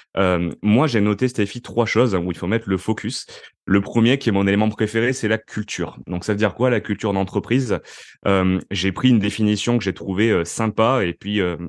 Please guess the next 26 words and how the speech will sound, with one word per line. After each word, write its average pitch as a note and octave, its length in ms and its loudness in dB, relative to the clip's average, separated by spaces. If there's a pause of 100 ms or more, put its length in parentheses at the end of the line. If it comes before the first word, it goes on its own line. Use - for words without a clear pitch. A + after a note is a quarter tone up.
(160)
je - 100 -14
trouve A#2 240 -2
qu'il G2 240 -4
correspond G2 460 0
à F#2 40 0
ce - 80 -6
que G2+ 140 0
j'en F#2+ 160 2
pense. A2 340 -2 (460)
Ça G2+ 180 2
va G#2+ 80 4
être A#2+ 160 0
l'ensemble A#2 440 2
des G2 120 2
valeurs, A#2+ 420 0
des F#2+ 160 -6 (100)
comportements, B2+ 680 -2 (440)
euh, F#2+ 460 0
de G2+ 80 -2
l'entreprise, G#2+ 480 -4
des F#2 100 -4
traditions A#2 580 -2
et G#2+ 40 0
de F#2+ 100 0
ses G#2 160 -4
symboles, G#2 600 2